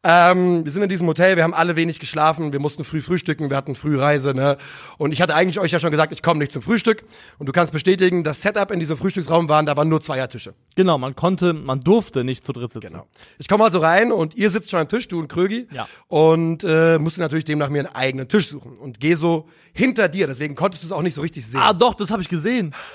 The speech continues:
Speaker 2: Du wolltest
Speaker 1: Ja, warte, ja, ja. Ich lass euch erzählen, was passiert ist, weil ich hatte die, äh, das Embarrassment, also lass es mich auch
Speaker 2: Ja.
Speaker 1: erzählen. Also, ich komm da rein und man muss dazu sagen, das war ein Hotel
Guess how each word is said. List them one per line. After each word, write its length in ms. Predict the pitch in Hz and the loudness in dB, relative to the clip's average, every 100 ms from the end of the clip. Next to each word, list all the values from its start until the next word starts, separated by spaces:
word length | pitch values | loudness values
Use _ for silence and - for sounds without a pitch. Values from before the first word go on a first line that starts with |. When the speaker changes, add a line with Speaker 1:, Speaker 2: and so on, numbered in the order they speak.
| - - - - - - | -20 -20 -20 -20 -14 -4
Speaker 2:
Du 80 | |
wolltest 200 | 175 233 | 2 4
Speaker 1:
Ja, 120 | 294 311 | 6 6
warte, 40 | 330 | 4
ja, 500 | 370 480 480 494 466 | 4 0 2 2 0
ja. 100 | 233 _ _ - - - - - | -4 _ _ -20 -20 -20 -20 -8
Ich 120 | - | -2
lass 160 | 233 226 | 0 0
euch 100 | 247 | 0
erzählen, 340 | 220 - 269 233 | -2 2 0 2
was 120 | 214 | -2
passiert 400 | 220 180 294 - | -4 -4 -6 -8
ist, 240 | 151 - | -14 -6
weil 220 | 185 190 - - _ - | 0 0 -2 -18 _ -2
ich 200 | 269 220 | 0 2
hatte 220 | 208 175 | 0 -2
die, 320 | 165 170 165 | -4 -2 -2
äh, 400 | 214 156 151 147 - - - _ | 0 2 2 0 -6 -20 -20 _
das 160 | 196 | 2
Embarrassment, 680 | 190 175 190 175 135 135 165 | 2 4 4 4 -2 -6 -2
also 180 | 190 165 | -2 2
lass 160 | 180 170 | 0 0
es 100 | 180 | -6
mich 140 | 180 | -2
auch 120 | 175 | -2
Speaker 2:
Ja. 60 | 160 | -2
Speaker 1:
erzählen. 380 | 151 117 117 143 | -6 -6 -4 -4
Also, 380 | 180 170 151 131 - - - 143 | 2 2 4 -4 -6 -20 -20 -6
ich 100 | - | -2
komm 100 | 226 | 2
da 60 | |
rein 220 | 185 185 277 | 4 4 2
und 60 | |
man 100 | 185 | -4
muss 80 | 202 | -4
dazu 180 | 196 196 | -8 -4
sagen, 260 | 185 190 | 0 0
das 140 | 175 170 | -2 -2
war 80 | 170 | -2
ein 60 | |
Hotel 400 | 160 - 190 220 | -2 -2 0 0